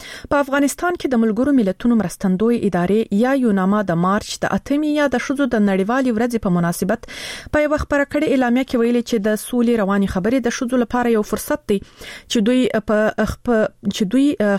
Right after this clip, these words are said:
خپله وړتیا وښيي. بل لور ته د افغانستان د بشري حقوقو خپلواک کمیسیون دوه زره ویشتم کال د ښځو لپاره له ننګونو ډک کال بللی او په ورته وخت کې په روان کال کې د سولې په خبرو کې د ښځو پر پراخې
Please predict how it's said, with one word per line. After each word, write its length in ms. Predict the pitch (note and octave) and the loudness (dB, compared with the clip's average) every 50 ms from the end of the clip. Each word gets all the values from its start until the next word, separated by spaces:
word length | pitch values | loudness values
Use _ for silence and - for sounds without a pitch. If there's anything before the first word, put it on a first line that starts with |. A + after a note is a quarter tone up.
| - - | -2 -4
خپله 240 | - C#4+ C4+ B3+ A3+ | -4 -2 0 0 0
وړتیا 340 | G#3 G#3 - - C#4+ C4+ G#3 G3 | 0 -2 -2 -2 0 0 0 0
وښيي. 320 | F#3+ - A3 G#3 G#3+ G#3 - - - - - - - - - - A3 B3+ | 0 0 0 0 0 0 -4 -10 -18 -18 -16 -16 -18 -10 -4 -2 0 2
بل 120 | D4+ D4+ D4+ D#4 | 2 2 2 2
لور 180 | D#4 D#4 - | 0 0 0
ته 120 | - D4+ B3+ A#3+ | -2 -2 -2 -2
د 80 | A3 | -2
افغانستان 560 | - G#3+ G#3+ A3 A3 - - C#4 C#4 C#4 B3+ | -2 0 0 0 -2 -2 -2 -2 0 0 0
د 80 | A#3 F3+ | 0 -2
بشري 300 | G3+ - - G#3 A3+ A3 | -2 -2 0 0 0 0
حقوقو 340 | G#3+ - - A#3+ A3+ A3 - - | -2 -2 0 0 0 0 0 0
خپلواک 340 | - F#3+ F#3 F#3+ F#3+ - - | 0 0 2 0 0 0 0
کمیسیون 400 | F#3 F3 F3 - - - C#4+ D4 D4 C4+ - - - F#3 F#3 G3 A3 | 0 0 -2 -2 -4 -2 -2 -2 -2 -2 -2 -2 -2 -2 -2 -2 0
دوه 120 | B3 C#4 C4+ - | 0 0 0 0
زره 160 | C#4+ C4+ C4+ B3+ | 0 0 0 -2
ویشتم 360 | - - A#3+ A#3+ B3+ C4+ C4 - C4+ | -2 -2 0 0 0 0 0 0 -2
کال 180 | C4 B3+ F#3+ G3 | 0 0 0 -2
د 60 | - - | -2 -4
ښځو 240 | C#4 C#4+ D#4 B3+ B3 | -4 -2 0 0 0
لپاره 340 | A#3+ - C4 C4 C4 C4 B3 A3+ | 0 -2 -2 0 0 0 2 2
له 160 | G#3 G3+ G3 | 2 2 2
ننګونو 540 | G3 F#3+ F#3+ F#3 F#3+ F#3 A3 B3+ C4 A#3+ G3+ F3+ A#3 | 2 0 0 0 0 0 2 2 0 0 0 -2 -4
ډک 120 | B3 - - | -4 -6 -6
کال 100 | - B3 A#3+ A#3+ A#3 G#3+ | -4 -2 -2 0 0 0
بللی 260 | A3+ A3+ A3+ A3+ A#3 A#3 - - - - - - - - - - | 0 0 0 0 0 -2 -4 -8 -18 -18 -18 -18 -12 -4 -2 0
او 20 | G#3+ G#3 - | 0 0 0
په 80 | A3 F#3 | 0 0
ورته 240 | G#3 A#3 A#3 - A#3 G3+ | 0 0 -2 0 -2 -2
وخت 160 | A3 A3+ - - | -2 -2 -4 -4
کې 140 | - A#3 - | -2 -2 0
په 80 | G3+ F3+ | 0 0
روان 240 | E3+ F3 F#3 G3 G3+ - | 2 2 2 0 0 0
کال 160 | - G3+ G3 G3 - | 0 -2 -2 0 0
کې 180 | - G3 F3+ E3+ | 0 0 0 2
د 100 | F#3+ F3+ - - | 0 -2 -2 -4
سولې 400 | - - C4+ C#4+ C#4 C#4 - - | -6 -2 0 0 0 0 0 -2
په 80 | A#3 - | -2 -2
خبرو 300 | - D#3+ F3+ G3+ G3+ G3+ | -2 0 0 0 0 0
کې 160 | - - G3+ E3+ | 0 -2 -2 -2
د 60 | E3+ E3+ | -2 -4
ښځو 320 | - - C4+ - - B3+ C4 C4 B3 - - - - | -4 -6 -6 -4 -2 0 0 0 -2 -4 -4 -4 -4
پر 100 | G#3+ F#3+ - - A3+ | -2 -2 -2 -2 -2
پراخې 340 | A#3+ C4 C4+ C4 - B3 | -2 -2 -2 -2 0 0